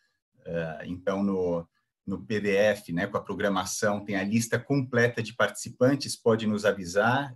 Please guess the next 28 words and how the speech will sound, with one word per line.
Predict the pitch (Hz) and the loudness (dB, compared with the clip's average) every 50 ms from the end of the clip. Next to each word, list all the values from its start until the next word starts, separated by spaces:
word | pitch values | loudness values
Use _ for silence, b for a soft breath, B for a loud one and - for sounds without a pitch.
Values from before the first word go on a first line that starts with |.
| - - | -10 -6
eh, | 95 87 85 82 | -2 -2 -2 -2
a | 85 90 | -2 -4
gente | 90 98 98 98 101 - | -4 -4 -6 -6 -6 -4
vai | 90 87 85 | -2 -2 -2
facilitar, | - - 95 - - - - 87 - - 104 98 98 | -2 -4 -4 -4 -6 -6 -8 -10 -6 -2 0 2 2
então, | 98 98 - - 92 92 92 - b b b b b _ | 0 0 -2 -4 -4 -4 -6 -8 b b b b b _
que | - 98 | -8 -8
esse | - - 117 - | -8 -8 -8 -8
contato | - 92 87 90 - 92 90 90 - - | -8 -8 -6 -4 -2 -2 -2 -2 -4 -6
seja | - - 92 87 98 95 | -10 -8 -6 -4 -4 -6
feito, | - - - 113 123 131 135 - - 165 - b b b b b b b - | -4 -2 0 2 2 2 0 -2 -8 -14 -16 b b b b b b b -12
e | 156 | -8
também | - - 160 143 135 143 156 | -4 0 0 2 2 2 0
nos | 160 151 135 | 0 -2 -2
grupos | 127 123 139 151 151 - - - | -2 -2 -2 -4 -4 -8 -8 -2
temáticos. | - 143 120 117 117 113 110 - - - 95 85 82 92 | 2 4 6 6 6 4 2 -2 -6 -12 -12 -10 -8 -6
Então, | 90 90 - 104 101 104 107 107 107 - | -6 -4 0 0 0 0 0 -2 -4 -4
no | 104 104 | -6 -6
final | 107 - - 113 107 117 127 143 147 | -6 -4 -2 0 2 4 4 2 2
da | 135 135 | 2 4
manhã | 120 113 104 101 107 120 135 131 127 | 4 4 4 2 2 2 2 2 0
vão | 110 107 104 104 98 101 b b b b b b _ | -2 -4 -4 -4 -6 -10 b b b b b b _
acontecer | - 107 120 - 117 117 117 120 110 113 - 117 | -12 -8 -2 2 2 2 2 2 -2 0 2 2
as | 110 104 101 | 2 2 2
reuniões | 104 117 113 110 110 107 113 123 135 147 139 | 2 2 2 4 2 2 2 2 2 2 0
dos | 135 131 120 123 | 0 -2 -2 -2
grupos | - 117 117 113 - - - - | 0 0 -2 -2 -2 -6 -8 -4
temáticos, | - 127 113 113 113 117 127 127 - - - - 170 165 - - - | 0 4 4 6 6 4 4 2 -2 -6 -10 -8 -8 -8 -8 -10 -12